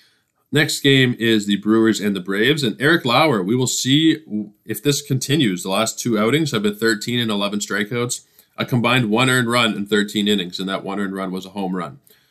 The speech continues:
So he's been fantastic. I'm really interested to see if he can keep it up here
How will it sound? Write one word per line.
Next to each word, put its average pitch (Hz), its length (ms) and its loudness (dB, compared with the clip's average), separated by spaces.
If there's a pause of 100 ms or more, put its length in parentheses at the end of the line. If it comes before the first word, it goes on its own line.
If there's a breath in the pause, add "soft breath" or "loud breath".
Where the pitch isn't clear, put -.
(200 soft breath)
So 107 460 0
he's 131 280 2
been 123 240 2 (360)
fantastic. 107 800 -2 (640)
I'm 82 320 -14
really 113 460 0
interested 131 300 0
to 110 60 -4
see 120 200 -2
if 110 60 -2
he 110 80 2
can 101 100 -4
keep 101 220 -6
it 92 60 -2
up 107 180 -2
here 127 320 0